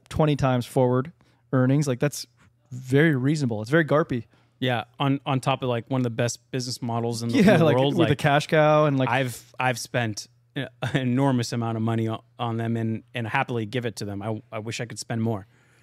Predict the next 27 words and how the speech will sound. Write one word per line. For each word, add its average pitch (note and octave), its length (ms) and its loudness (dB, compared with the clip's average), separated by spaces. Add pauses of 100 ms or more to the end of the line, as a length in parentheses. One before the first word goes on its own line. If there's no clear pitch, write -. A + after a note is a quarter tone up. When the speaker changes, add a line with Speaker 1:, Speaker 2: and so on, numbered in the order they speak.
Speaker 1:
And C#3 120 4
I, C3+ 160 4
I C#3 80 2
think C3+ 260 0 (300)
we, D3 280 -2
I D3 100 2
said F3+ 180 -2
this D#3 140 0
on D3+ 80 0
our B2 120 0
call, C3 600 2 (360)
uh, B2 300 0
when C3 140 -2
we B2+ 60 0
were A#2+ 40 -2
planning E3+ 300 4
this - 80 -2
episode, B2+ 300 -2
but B2+ 80 0
I B2 60 0
think C#3+ 220 0
this B2 160 -4
is B2+ 100 -8
true. D3 220 0 (220)
It's - 80 -18
like C#3 220 2
those D3+ 580 2